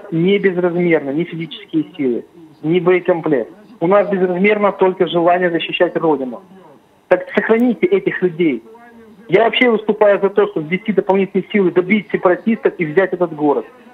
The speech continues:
Если нет, выведите наши войска. Это можно сделать очень быстро. И не слушайте лукавые объяснения, что, дескать, невозможно, потому что мы защищаем Мариуполь.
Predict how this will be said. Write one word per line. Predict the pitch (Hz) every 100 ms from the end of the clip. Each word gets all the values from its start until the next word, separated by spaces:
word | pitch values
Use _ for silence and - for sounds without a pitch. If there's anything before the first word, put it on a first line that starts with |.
| -
Если | 156 202 220
нет, | 208 226 233 - -
выведите | 135 202 208 185 185
наши | 165 175
войска. | 160 156 - 123 - _ -
Это | 165 196
можно | 202 202
сделать | 202 208 202
очень | 208 220 208
быстро. | 175 180 151 - 120 - - - - - - -
И |
не | 208 240
слушайте | 269 247 214 214
лукавые | 214 220 208 196
объяснения, | 190 196 - 220 202
что, | 190
дескать, | 180 185 190
невозможно, | 202 190 175 196 220 196
потому | 185 180 185
что | 175 190
мы |
защищаем | 175 170 - 185 175
Мариуполь. | 180 185 165 131